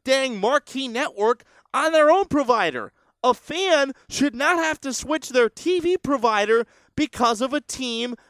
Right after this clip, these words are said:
making their own T V network. Make things accessible. Pay up the money. You make enough. And finally, with M L B T V,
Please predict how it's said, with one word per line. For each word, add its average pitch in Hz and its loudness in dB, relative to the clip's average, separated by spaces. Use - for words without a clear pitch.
making 254 -4
their 269 -2
own 220 4
T 294 -2
V 330 -6
network. 190 -2
Make 254 0
things 233 -4
accessible. 202 0
Pay 247 2
up 240 0
the 247 4
money. 226 0
You 220 0
make 240 0
enough. 254 0
And 226 -4
finally, 254 0
with 226 0
M 247 -2
L 247 2
B 240 -8
T 233 -6
V, 247 -4